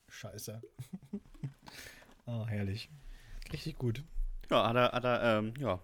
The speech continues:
Speaker 2: hat er was gelernt, würde ich mal sagen.
Speaker 1: Mhm.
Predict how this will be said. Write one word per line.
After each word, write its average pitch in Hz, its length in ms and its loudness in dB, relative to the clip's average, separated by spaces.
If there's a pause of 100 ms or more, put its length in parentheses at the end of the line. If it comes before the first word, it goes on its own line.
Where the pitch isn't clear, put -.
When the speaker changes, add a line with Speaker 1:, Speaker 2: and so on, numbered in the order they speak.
(260)
Speaker 2:
hat - 60 -4
er 117 100 2
was - 200 -6
gelernt, 113 420 6
würde 92 100 2
ich 87 60 -6
mal 90 140 0
sagen. 82 320 -2 (260)
Speaker 1:
Mhm. 110 440 4